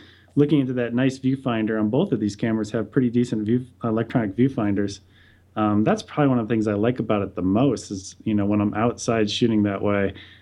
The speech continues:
um, getting focus and exposure is so much easier than, d-, you know, with the Canon D S L Rs.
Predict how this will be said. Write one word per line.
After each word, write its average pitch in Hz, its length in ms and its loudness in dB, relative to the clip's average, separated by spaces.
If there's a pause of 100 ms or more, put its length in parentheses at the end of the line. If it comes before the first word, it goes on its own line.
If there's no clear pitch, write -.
(280)
um, 95 480 0
getting 120 240 4
focus 123 540 0
and 107 60 2
exposure 120 800 0
is 101 300 -2
so 139 320 0
much 117 220 -2
easier 107 420 0 (440)
than, 101 460 2 (200)
d-, 123 160 -2
you 113 80 2
know, 101 100 2
with 98 160 -2
the 107 80 -2
Canon 110 440 0
D 101 200 0
S 92 160 -2
L 95 100 -2
Rs. 87 300 -6